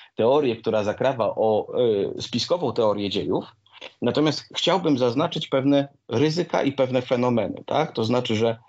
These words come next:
państwo w pewnych elementach nie nadąża i korporacje międzynarodowe to wykorzystują. I patrząc na to z tego punktu widzenia, no, jest to trajektoria niebezpieczna.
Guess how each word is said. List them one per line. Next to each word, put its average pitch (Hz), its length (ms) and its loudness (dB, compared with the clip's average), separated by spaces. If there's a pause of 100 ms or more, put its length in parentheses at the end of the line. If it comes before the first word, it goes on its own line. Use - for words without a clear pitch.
(240)
państwo 139 540 0
w - 180 -16
pewnych 143 680 0
elementach 104 880 0 (140)
nie 123 200 4
nadąża 113 760 0 (1300)
i 262 140 4
korporacje 139 760 2
międzynarodowe 120 920 2 (300)
to 127 340 0 (180)
wykorzystują. 110 840 -4 (800)
I 123 80 -2
patrząc 139 520 -2
na 139 120 2
to 123 320 2 (200)
z 107 140 -6
tego 160 220 0
punktu 135 360 -2
widzenia, 110 400 0
no, 147 100 2
jest 156 180 0
to 147 80 -2
trajektoria 120 760 0 (200)
niebezpieczna. 117 1000 0